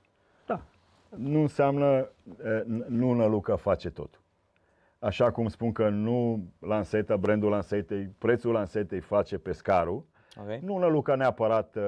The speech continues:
Speaker 1: face, face diferență. Dacă, repet, n-ai încredere în ea, nu știi să o prezinți peștele, eh, culoarea este importantă, dar consider că și prezentarea este foarte importantă. Eh, am învățat și eu de la multe persoane,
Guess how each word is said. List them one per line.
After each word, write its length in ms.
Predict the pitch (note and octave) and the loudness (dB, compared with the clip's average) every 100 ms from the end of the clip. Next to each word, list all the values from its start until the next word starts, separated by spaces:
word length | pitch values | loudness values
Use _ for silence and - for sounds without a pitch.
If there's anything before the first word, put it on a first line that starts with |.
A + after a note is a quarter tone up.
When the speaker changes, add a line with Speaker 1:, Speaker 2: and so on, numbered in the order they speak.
| G2 F2+ E2 | -2 -4 -8
Speaker 1:
face, 640 | - F#2 - F#2+ F2+ E2+ | -6 -8 -6 -6 -6 -8
face 320 | - F#2+ - F2+ | -8 -10 -8 -12
diferență. 540 | E2+ - F#2+ F2 G2+ | -12 -12 -10 -10 -8
Dacă, 520 | F2+ A2+ - A#2 A2+ _ _ | -2 -2 0 -4 -6 _ _
repet, 300 | B2 B2+ A#2 | -2 0 0
n-ai 200 | B2+ C#3+ | 0 0
încredere 420 | C#3 C#3 C3 B2 | 0 0 2 0
în 60 | C3 | -2
ea, 120 | D3 | -4
nu 340 | C#3+ B2 C#3+ D#3+ | -6 -6 -4 -6
știi 220 | - D#3 | -6 -6
să 120 | D#3+ | -4
o 40 | |
prezinți 380 | D#3 D3+ C#3 D3 | -4 -6 -6 -6
peștele, 480 | D3+ D3 D3+ D3 D3+ _ _ _ _ _ _ - | -6 -4 -2 -4 -6 _ _ _ _ _ _ -6
eh, 380 | A#2 A#2+ A#2 A#2 A#2 _ | 0 2 2 0 -6 _
culoarea 400 | - B2 C3+ C#3 | -2 2 4 6
este 180 | C3+ - | 4 2
importantă, 680 | A#2+ B2 G#2+ A#2 C3 C3+ C#3+ | 0 0 0 0 -2 0 0
dar 180 | C3 B2+ _ _ | 0 -2 _ _
consider 360 | - G2 A2 G#2+ | -16 -8 -6 -6
că 80 | G#2+ | -6
și 140 | - | -8
prezentarea 540 | G#2 F#2+ F2 E2+ F2+ | -6 -6 -6 -2 -2
este 160 | G2+ - | -2 -6
foarte 280 | G2 G2 G2+ | -10 -10 -10
importantă. 680 | F2 F2+ - F#2+ F#2+ F#2+ - _ _ _ _ _ | -10 -10 -8 -10 -10 -14 -16 _ _ _ _ _
Eh, 200 | - E2+ E2+ | -8 -6 -4
am 120 | E2+ | -4
învățat 380 | E2+ E2+ - E2 | -4 -4 -2 -4
și 140 | - | -4
eu 60 | D#2+ | -6
de 120 | D2+ | -6
la 440 | D2+ D2+ C#2+ C#2+ D#2 - _ | -4 -4 -4 -8 -12 -20 _
multe 380 | - F2+ F2+ F#2 | -8 -4 -2 0
persoane, 760 | E2 E2+ - F2 F2+ F2+ F2 | 0 -4 0 0 2 0 -2